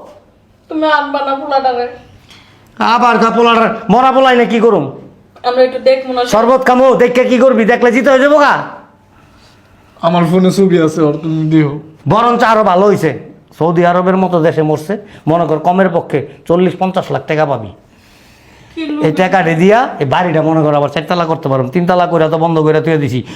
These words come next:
Speaker 2: রাব্বিল টাকা পাঠায় না ছয় মাস ধইরা, ছয় মাসে যদি টাকাটা পাঠাইতো চারতলাটা কমপ্লিট হয়ে যেত না?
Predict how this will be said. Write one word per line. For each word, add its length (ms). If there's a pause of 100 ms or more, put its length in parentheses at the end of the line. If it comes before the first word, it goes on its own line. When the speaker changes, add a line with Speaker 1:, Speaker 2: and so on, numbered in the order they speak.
(100)
Speaker 2:
রাব্বিল 300
টাকা 200
পাঠায় 200
না 80
ছয় 140
মাস 200
ধইরা, 300 (260)
ছয় 160
মাসে 220
যদি 120
টাকাটা 300
পাঠাইতো 320
চারতলাটা 400
কমপ্লিট 320
হয়ে 100
যেত 160
না? 180